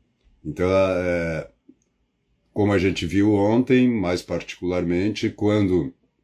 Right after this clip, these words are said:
nós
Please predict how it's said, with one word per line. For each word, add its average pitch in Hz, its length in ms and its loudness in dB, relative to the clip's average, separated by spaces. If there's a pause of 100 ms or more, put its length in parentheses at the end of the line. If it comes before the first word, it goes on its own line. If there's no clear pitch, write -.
(1300)
nós 92 840 0